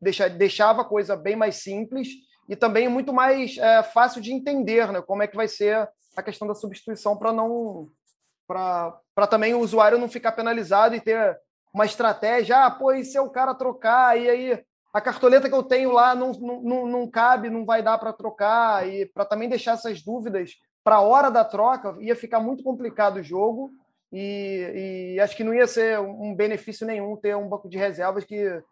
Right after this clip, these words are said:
efetivamente não, não fizesse a troca, né? Se o cara não jogasse, pô, talvez, talvez fosse trocar.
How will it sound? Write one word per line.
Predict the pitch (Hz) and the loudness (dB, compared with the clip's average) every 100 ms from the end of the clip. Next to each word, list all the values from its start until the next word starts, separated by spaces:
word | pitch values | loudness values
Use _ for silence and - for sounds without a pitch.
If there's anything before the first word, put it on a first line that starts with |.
| - | -18
efetivamente | 180 214 202 196 190 190 | -8 -8 -2 -2 -2 -6
não, | 208 202 | -10 -10
não | 196 196 | -10 -10
fizesse | - 190 190 196 | -6 -4 -4 -6
a | |
troca, | 190 170 156 - | -6 -8 -8 -10
né? | 147 143 _ _ | -18 -20 _ _
Se | _ | _
o | 156 | -8
cara | 170 170 | -6 -6
não | 175 | -8
jogasse, | 175 160 165 170 185 170 151 151 196 _ _ _ | -8 -6 -6 -6 -10 -10 -12 -18 _ _ _ _
pô, | 185 | -4
talvez, | 165 175 160 220 - | -2 -4 -2 -2 0
talvez | 202 202 269 269 208 190 | 0 2 0 -2 -6 -10
fosse | - 208 | -8 -8
trocar. | - 190 - 160 | -6 -8 -6 -10